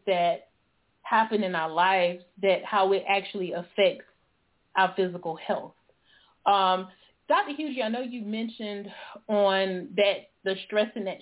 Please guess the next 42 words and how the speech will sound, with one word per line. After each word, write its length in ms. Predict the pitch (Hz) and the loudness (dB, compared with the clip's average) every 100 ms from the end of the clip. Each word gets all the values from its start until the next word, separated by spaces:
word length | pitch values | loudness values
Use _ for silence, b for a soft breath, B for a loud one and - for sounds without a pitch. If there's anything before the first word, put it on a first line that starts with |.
| - | -12
strain, 360 | - 202 196 190 | -6 -6 -6 -8
how 380 | - 190 185 180 | -6 -4 -4 -6
it, 280 | 180 175 | -8 -4
um, 460 | 175 175 165 165 175 _ _ _ _ _ _ _ _ _ _ _ - - | 0 2 2 -2 -8 _ _ _ _ _ _ _ _ _ _ _ -16 -2
it 80 | 208 | 0
actually 420 | 175 208 220 202 | 2 0 -2 -4
strains 480 | 202 - 202 196 185 | -4 -2 -2 -2 -2
our 160 | 180 175 | -2 -2
different 360 | 185 180 165 - | -4 -8 -12 -2
organs. 520 | 190 190 175 143 139 156 _ - | 2 2 0 -8 -12 -14 _ -4
Um, 520 | 190 175 175 165 175 175 _ _ _ _ _ _ _ _ _ _ _ - | 0 2 4 0 -2 -12 _ _ _ _ _ _ _ _ _ _ _ 0
can 140 | 233 | 2
you 220 | 214 214 180 | 4 2 -2
share 200 | 240 226 233 | -2 0 0
a 40 | |
little, 240 | 233 233 220 | 0 0 0
expound 480 | 190 - 214 220 226 | -2 -4 -2 0 0
a 20 | |
little 240 | 226 226 | 0 0
on 140 | 220 220 | 0 0
that 240 | 226 - - - | -2 -6 -6 2
for, 320 | 190 185 180 | 4 4 2
you 60 | 160 | -4
know, 220 | 175 214 - | -4 -6 -8
someone 260 | 208 208 | -4 -2
who, 280 | 214 208 196 | -2 -4 -6
I 60 | 180 | -6
mean, 180 | 190 190 | -6 0
well, 260 | 190 208 208 B B B - | 2 2 -2 B B B -6
there's 120 | 262 | 0
a 60 | 285 | 2
whole 180 | 330 | 2
bunch 200 | 359 392 | 2 0
of 80 | 370 | 0
us 160 | 285 269 | -2 0
that 100 | 254 | 0
don't 220 | 254 247 | 0 0
really 220 | 240 240 | -2 -2
know 120 | 226 220 | -2 -2
that 140 | 208 | -2
'cause 140 | 254 208 | -2 -2
I'm, 240 | 262 277 | -2 -2